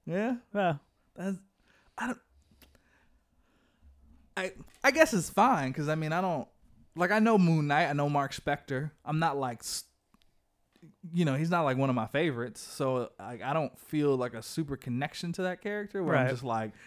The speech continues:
Speaker 2: It's kinda how
Speaker 1: "Nah,
Speaker 2: I
Speaker 1: he
Speaker 2: am.
Speaker 1: definitely can't play that guy." But I mean, here, okay, so here's my question: Can you see him playing a crazy person?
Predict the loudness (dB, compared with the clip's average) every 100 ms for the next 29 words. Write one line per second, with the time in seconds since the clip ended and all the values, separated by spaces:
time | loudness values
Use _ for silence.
0 | -14 -2 6 8 8 8 6 4 2 0
1 | -4 -4 -4 -2 -4 -8 -10 -6 -6 -6
2 | -6 -8 -4 -4 -2 -4 -8 _ -20 -20
3 | -2 0 0 0 -2 -2 -6 -10 _ _
4 | _ _ _ _ _ 6 6 6 -2 0
5 | 2 2 2 0 0 0 -4 -6 -2 2
6 | 4 2 2 -2 -2 0 2 2 2 0
7 | -2 -6 _ _ _ _ -8 -2 0 0
8 | -2 -4 -4 -2 -2 -6 -12 -16 -20 -20